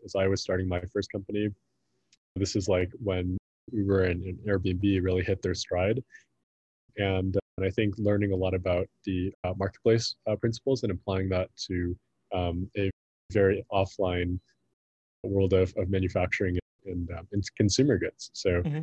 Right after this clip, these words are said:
Speaker 1: um, that's really the genesis for, for Italic.
Speaker 2: Nice, nice. And, uh, whereabouts, uh, is there any particular regions that you look for your, your goods from, based on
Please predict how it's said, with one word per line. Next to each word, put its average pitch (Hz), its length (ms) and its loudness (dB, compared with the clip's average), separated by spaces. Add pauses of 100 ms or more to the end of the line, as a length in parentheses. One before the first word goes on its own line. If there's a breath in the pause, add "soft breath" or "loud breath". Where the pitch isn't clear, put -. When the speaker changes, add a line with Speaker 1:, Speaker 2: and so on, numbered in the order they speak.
(280)
Speaker 1:
um, 90 120 -2
that's 110 220 4
really 101 160 8
the 87 100 4
genesis - 580 -6
for, 50 240 -6
for - 120 -2
Italic. - 300 -6 (800)
Speaker 2:
Nice, 180 520 -10
nice. 226 460 -8
And, 156 380 2
uh, - 440 -8 (640)
whereabouts, 175 800 0
uh, - 40 -16 (800 soft breath)
is 143 80 -6
there 180 80 2
any 165 100 2
particular 151 480 -4
regions 156 460 -4
that 147 180 -8
you 139 80 -6
look 143 200 -2
for 160 200 -6 (400)
your, 170 180 -8
your 143 280 -2
goods 151 340 0
from, 143 480 -2 (720 loud breath)
based 135 260 0
on 131 140 -2